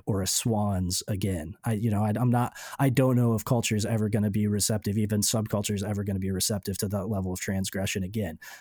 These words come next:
As somebody who very much engages with that, I hope it gets there again, because as Nate and I have talked about many times, I would much rather be challenged and made to feel uncomfortable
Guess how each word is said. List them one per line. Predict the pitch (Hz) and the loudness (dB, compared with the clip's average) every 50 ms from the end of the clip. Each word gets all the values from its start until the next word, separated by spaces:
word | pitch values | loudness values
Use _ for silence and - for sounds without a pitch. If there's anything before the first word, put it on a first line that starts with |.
| - - - - | -20 -12 -2 0
As | 151 147 143 - | 2 4 4 4
somebody | - 156 143 143 147 143 139 123 | 4 4 4 4 4 4 4 2
who | - 135 123 113 98 95 101 | 4 4 2 2 2 0 2
very | 113 131 143 139 139 | 2 4 4 4 4
much | 131 131 131 127 - 123 | 4 4 2 2 2 2
engages | 110 101 110 113 135 151 160 190 180 - | 2 2 2 2 2 2 2 0 -2 0
with | - 196 - | -2 -2 0
that, | - 226 247 277 - _ _ _ - | 0 0 0 0 -2 _ _ _ 0
I | - 123 | 0 0
hope | 104 - - 143 139 131 - - | 2 2 2 4 4 4 2 0
it | 107 - | -2 -2
gets | - 101 92 - - | -2 -2 -2 -2 0
there | - 101 98 92 | 0 0 0 0
again, | 98 98 104 104 92 87 85 85 90 _ _ | 0 0 0 0 0 0 -2 -4 -8 _ _
because | - 139 113 - 131 117 113 104 101 - - | 0 0 2 2 2 2 2 0 0 0 0
as | 131 127 123 120 117 - - | 2 2 4 2 2 2 2
Nate | 123 120 113 | 2 2 2
and | 120 120 | 2 2
I | 113 | 2
have | 110 107 - | 2 0 0
talked | - 120 107 107 - | 0 0 0 0 0
about | 113 110 101 95 | 0 0 0 0
many | 107 113 117 113 113 113 | 0 2 2 2 2 2
times, | 107 - 123 107 104 101 98 95 - - - - - - - - - | 2 0 0 0 0 0 0 -2 -4 -6 -10 -16 -16 -18 -12 -4 0
I | 135 139 | 2 2
would | 139 135 127 117 | 4 4 4 4
much | 117 123 120 113 - - | 4 4 2 2 2 2
rather | 120 113 113 110 113 | 2 2 2 2 2
be | 98 107 104 | 0 0 -2
challenged | 92 - - 123 110 110 113 107 104 104 101 101 104 - - | -2 0 0 2 2 2 2 2 2 2 2 0 -2 -2 -2
and | - 110 107 110 | 0 0 2 2
made | 107 104 104 - | 2 0 0 -2
to | 107 95 | -2 -4
feel | - - 117 110 107 104 101 - | -2 -2 0 0 0 0 -2 -2
uncomfortable | - 110 104 104 - - 123 113 107 - - 117 101 98 104 104 95 92 - | -2 -2 -2 -2 -2 0 0 0 0 -2 -2 -4 -2 -2 0 0 0 -2 -4